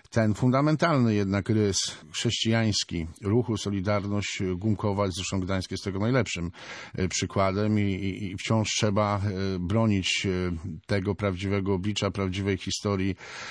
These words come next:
takich miejsc chociażby, jak właśnie Adam wspomniał, Kościół Świętej Brygidy, który przecież był w nieformalną ambasadą związkową. Tutaj się przewijali w latach osiemdziesiątych wszyscy liderzy podziemia solidarnościowego, słynne msze święte za ojczyznę.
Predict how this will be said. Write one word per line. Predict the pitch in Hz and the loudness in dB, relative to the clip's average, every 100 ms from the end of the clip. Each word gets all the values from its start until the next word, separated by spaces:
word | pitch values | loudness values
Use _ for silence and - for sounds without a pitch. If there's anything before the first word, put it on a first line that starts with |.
| - | -2
takich | 135 - 110 123 | -2 0 0 4
miejsc | 117 - | 4 2
chociażby, | - 110 110 98 107 | 0 2 0 0 0
jak | 101 95 | 0 0
właśnie | 101 - 95 | 0 0 0
Adam | 101 101 98 | 2 0 -2
wspomniał, | - 104 101 | 0 2 2
Kościół | - 104 - 107 | 0 -2 0 -2
Świętej | - 104 101 | 0 0 0
Brygidy, | 90 95 90 95 98 | 0 -2 0 0 0
który | - 104 | -2 -2
przecież | 98 117 110 | -2 -2 -2
był | 113 123 | 0 0
w | 120 - 120 | -2 -4 2
nieformalną | 123 123 117 123 123 123 | 2 2 2 4 4 4
ambasadą | 120 123 120 135 104 | 4 2 2 2 4
związkową. | 98 90 98 - 98 85 90 | 2 2 0 0 -2 0 -2
Tutaj | 80 - 95 90 | -2 -4 -4 -2
się | 87 | -4
przewijali | - 95 92 98 95 90 | -4 -2 0 2 2 0
w | |
latach | 92 90 92 | -2 -2 -4
osiemdziesiątych | 92 98 92 - 98 - 98 - | -2 0 0 0 0 2 -2 -2
wszyscy | - 131 - - | 0 0 0 -2
liderzy | 92 85 98 92 90 90 - - - - - | -4 0 0 0 -2 -4 -10 -12 -12 -12 -2
podziemia | 104 92 104 98 95 95 90 95 | 0 2 2 4 2 2 0 -2
solidarnościowego, | - 101 95 98 98 87 101 90 95 92 95 90 | 0 0 2 2 2 2 -2 0 0 2 0 -2
słynne | - 101 98 95 | -2 2 2 2
msze | 87 101 | 0 -2
święte | - 98 92 95 | 0 -2 0 0
za | 95 | 2
ojczyznę. | 95 87 101 90 95 95 98 | 0 0 -2 0 0 2 0